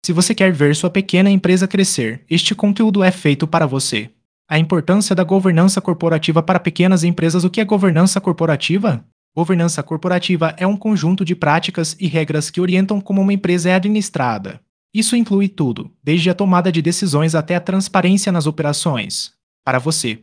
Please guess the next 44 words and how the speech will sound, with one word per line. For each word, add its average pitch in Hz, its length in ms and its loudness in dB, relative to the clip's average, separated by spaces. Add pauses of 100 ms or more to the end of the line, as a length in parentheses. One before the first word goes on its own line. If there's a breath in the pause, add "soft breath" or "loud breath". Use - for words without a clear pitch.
dono 147 280 -2
de 170 80 -4
uma 175 120 0
pequena 180 360 -2
empresa, 151 600 -2
isso 170 220 -4
significa 214 580 -4
ter 214 160 -2
um 180 120 0
plano 151 320 -2
claro 175 320 0
que 185 100 -2
ajuda 180 300 0
a - 20 2
manter 180 260 -2
a 180 60 0
empresa 160 320 -2
em 170 80 0
boa 139 180 0
saúde 170 640 -2
e 170 80 -2
a 185 60 4
evitar 180 340 -2
problemas 180 500 0
no 160 100 -2
futuro. 123 580 -6 (280)
Porque 151 220 -4
você 156 220 0
precisa 160 320 -2
de 151 80 0
melhores 135 420 2
práticas? - 720 -2 (400)
Implementar 190 560 2
as 160 100 0
melhores 170 460 2
práticas 156 560 0
de 151 100 0
governança 180 580 2
corporativa 180 640 0
para 180 180 0
pequenas 185 460 2
empresas 185 440 2
é 208 80 2
essencial. 147 760 -2